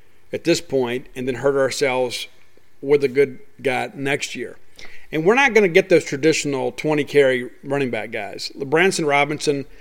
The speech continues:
uh, I love his game. And there was a time that he was very, very high on Mississippi State. His recruitment blew up.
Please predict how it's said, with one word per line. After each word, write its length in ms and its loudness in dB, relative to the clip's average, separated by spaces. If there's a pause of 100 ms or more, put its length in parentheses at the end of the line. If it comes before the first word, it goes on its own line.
(380)
uh, 160 -2
I 140 4
love 280 2
his 180 0
game. 480 2 (180)
And 100 -6
there 120 6
was 160 2
a 40 0
time 340 -2
that 80 -4
he 120 -2
was 140 -4
very, 260 6
very 280 2
high 100 -2
on 160 -2
Mississippi 380 -2
State. 340 0
His 160 -8
recruitment 420 2
blew 220 2
up. 240 -2